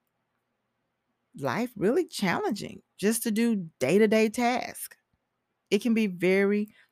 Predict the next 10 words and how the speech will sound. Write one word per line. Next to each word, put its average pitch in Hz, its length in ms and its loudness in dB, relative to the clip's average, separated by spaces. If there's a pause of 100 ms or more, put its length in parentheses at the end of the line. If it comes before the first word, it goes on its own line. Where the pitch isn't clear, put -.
(180)
very 165 520 0 (340)
challenging. 156 720 -6 (1400)
You 220 120 2
have 220 140 0
people 208 260 0
who 185 140 -2
have 175 220 -2
a 139 60 -4
chihuahua 147 640 2
spirit. 92 500 -8